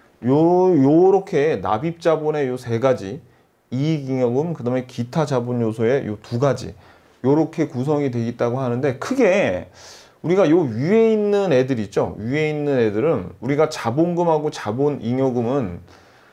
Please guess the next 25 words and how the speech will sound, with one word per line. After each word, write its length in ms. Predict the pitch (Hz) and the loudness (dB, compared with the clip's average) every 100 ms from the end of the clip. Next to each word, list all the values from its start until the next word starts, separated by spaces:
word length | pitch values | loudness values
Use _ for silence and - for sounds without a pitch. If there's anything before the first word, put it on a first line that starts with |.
| _ _ | _ _
주주와의 680 | - 151 170 202 202 185 185 | -4 0 0 2 4 4 2
주식 420 | 185 143 170 208 | 0 -4 -2 -4
거래에서 760 | - 196 185 170 160 160 143 113 - _ _ _ _ - | 0 2 4 2 2 2 2 0 -6 _ _ _ _ -2
얻은 300 | 120 131 135 | 0 0 -2
거잖아요. 440 | 117 101 113 156 - | 0 -2 -4 -6 -10
그죠? 200 | - - - _ _ | -10 -10 -12 _ _
그래서 440 | 139 156 143 143 | -2 0 2 2
요걸 240 | 113 120 139 | 0 0 0
우리가 580 | 113 104 131 131 87 85 | -2 -2 0 0 -2 -6
요 80 | 101 | -6
위에 320 | 127 104 110 | -4 -4 -2
항목은 540 | 127 117 107 120 123 110 | -2 -2 -4 -4 -6 -8
자본 600 | - - 101 131 175 175 | -12 -8 -4 -2 -2 -2
거래라고 440 | 123 110 120 110 87 | -2 2 2 0 -6
합니다. 200 | 90 107 | -10 -6
그럼 160 | 135 | -6
자본 420 | 131 104 117 151 | -6 -4 -2 0
거래라는 420 | 147 143 135 131 123 | 2 4 4 2 -2
건 140 | 127 | -2
뭐냐면 460 | 95 92 101 175 190 - _ _ _ _ - | -2 -4 -2 -4 -4 -16 _ _ _ _ -14
주주와 760 | - 139 143 147 165 208 220 - _ _ _ _ _ | -4 -4 0 2 4 2 -2 -14 _ _ _ _ _
주식 420 | - 143 202 - | -4 -2 -2 -4
거래에서 920 | 123 120 139 151 123 107 156 160 147 - | -2 2 4 4 4 2 2 0 -2 -8
얻어지는 640 | - 123 135 131 123 98 151 - _ - - | -4 -2 -2 -2 -4 -4 -8 -14 _ -20 -10
그런, 360 | 120 127 131 | -2 -2 -4